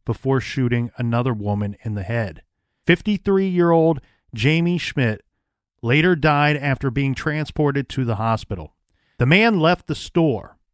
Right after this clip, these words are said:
One of the victims called nine one one. This call came in at three nineteen P M. Responding officers found no evidence at the crime scene to help them identify this suspect.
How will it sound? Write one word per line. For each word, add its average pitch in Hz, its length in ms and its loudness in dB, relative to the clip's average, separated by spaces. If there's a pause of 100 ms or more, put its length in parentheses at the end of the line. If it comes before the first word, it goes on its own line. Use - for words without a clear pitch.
(440)
One 170 300 6
of 254 100 2
the 208 80 6
victims 151 500 2 (140)
called 175 580 2
nine 143 300 2
one 127 240 2
one. 135 300 4
This 165 160 4
call 165 240 4
came 151 280 0
in 147 140 4
at 127 140 -2
three 160 360 -2
nineteen 147 640 0
P 147 280 -2
M. 95 240 -4 (480)
Responding 208 560 4
officers 156 640 2
found 139 520 0
no 151 460 4 (100)
evidence 147 720 -2 (480)
at 131 140 -2
the 139 80 -2
crime 156 340 2
scene 127 280 -2
to 123 220 -2
help 143 260 -2
them 135 320 0
identify 117 840 -2 (220)
this 117 200 -2
suspect. - 640 -4